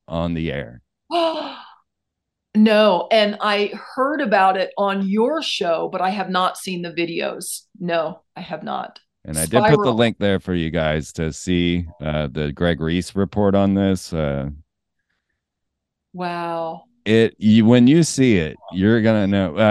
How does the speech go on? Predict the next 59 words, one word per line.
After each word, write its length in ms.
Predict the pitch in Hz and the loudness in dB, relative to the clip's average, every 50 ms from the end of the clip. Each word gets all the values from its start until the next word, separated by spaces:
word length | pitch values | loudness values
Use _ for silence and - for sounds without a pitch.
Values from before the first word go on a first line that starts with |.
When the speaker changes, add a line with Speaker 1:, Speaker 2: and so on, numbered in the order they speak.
| 104 104 | 4 4
Speaker 1:
I'll 80 | 113 | 2
tell 160 | 104 - 135 123 | 2 2 0 0
you 120 | 120 113 | 0 0
what, 280 | 107 107 98 78 71 - - | 0 -2 -2 -4 -6 -10 -10
uh, 200 | 82 92 95 98 | -4 -2 -2 0
we'll 260 | 90 98 104 107 101 | 2 2 4 4 4
look 200 | 107 120 120 - | 4 2 2 0
at 100 | 117 98 | -2 -4
the 80 | 90 101 | -4 -4
Greg 280 | 90 104 101 104 95 92 | -4 0 0 0 0 0
Reese 320 | 95 95 104 101 - - | 0 0 -2 -2 -2 -2
report 500 | 104 101 - - 107 107 104 107 - _ _ - | -2 -2 0 0 0 2 2 0 -2 _ _ -10
in 240 | 76 85 92 95 | -6 -2 -2 0
between. 580 | 92 95 87 - 98 95 95 104 110 117 123 117 _ _ _ _ _ _ _ _ _ _ - | 0 -2 -2 -2 -2 -2 0 0 0 -2 -4 -6 _ _ _ _ _ _ _ _ _ _ -4
Speaker 2:
Okay. 360 | 202 196 202 208 196 196 - 87 | -4 -2 -2 -2 -4 -4 -4 -4
Speaker 1:
Uh, 100 | 87 82 | -6 -4
'cause 220 | - 113 92 80 | -2 -2 -2 -2
it's 120 | 95 85 - | -4 -6 -4
just 160 | 92 82 - | -6 -6 -2
five 200 | - 90 82 73 | 0 0 0 0
minutes. 300 | 78 82 85 95 98 - | -2 -2 -2 -2 -2 -2
I 80 | 82 80 | -2 -2
love 200 | 78 78 80 76 | 0 -2 -2 -2
Greg 260 | - 82 82 80 71 | -2 -2 -4 -4 -4
for 120 | - 90 | -4 -2
that. 280 | 82 85 - 101 - - - - _ _ _ - 87 | 0 2 2 2 0 -2 -10 -20 _ _ _ -8 -4
Uh, 120 | 87 90 92 | -2 0 2
Speaker 2:
Yeah, 60 | 95 | 4
Speaker 1:
me 60 | - | 6
Speaker 2:
he's 80 | 165 151 | 6 6
Speaker 1:
and 80 | 131 107 | 4 4
Greg 240 | 123 - 131 123 | 4 4 4 4
Speaker 2:
good. 40 | 104 110 | 4 2
Speaker 1:
go 120 | 98 95 | 2 2
way 440 | 90 87 98 107 110 104 98 98 95 | 2 0 0 0 2 2 2 0 0
back, 300 | 80 90 82 78 78 76 | 0 -2 -2 -2 -4 -4
just 220 | - 82 76 - - | -6 -8 -10 -8 -6
five, 300 | 76 73 76 82 80 - | -6 -4 -4 -4 -4 -4
so 100 | - 82 | -2 -2
you 100 | 85 80 | 0 2
Speaker 2:
Oh, 40 | |
Speaker 1:
guys 180 | 90 92 - 80 | 4 4 4 4
Speaker 2:
he's 100 | - 98 | 2 0
Speaker 1:
don't 100 | 85 85 | 0 4
know. 60 | - | 6
Speaker 2:
awesome. 440 | 101 - - 78 80 78 - - - _ _ _ - | 6 6 6 4 0 -4 -8 -12 -18 _ _ _ -10
Speaker 1:
Yeah. 400 | - 82 82 80 73 62 60 - - - - - - - 190 | -6 -4 -2 -2 -2 -2 -4 -6 -10 -12 -16 -16 -18 -16 -14
Speaker 2:
He's 140 | 220 196 190 | -10 -6 -4
awesome. 400 | 170 165 160 - - - 190 - _ _ _ _ | -2 -4 -4 -6 -10 -16 -18 -18 _ _ _ _
Yeah. 160 | - - - - | -16 -12 -10 -8
Speaker 1:
Uh, 220 | 69 - - 65 69 - - | -8 -8 -8 -10 -12 -14 -8
we 180 | - 85 92 85 | -2 0 0 2
did 160 | 90 92 87 | 2 0 0
a 40 | 82 | 0
music 360 | 82 87 90 90 80 82 - | 0 0 0 0 0 -4 -6
video 360 | - - 78 78 78 76 73 | -4 -4 -2 -2 0 -2 -2
together 400 | 71 76 - 80 73 71 80 80 | -4 -4 -2 -2 -2 0 0 -2
called 280 | - - 82 82 87 78 | 0 0 0 0 0 2
Te-, 100 | 87 | 0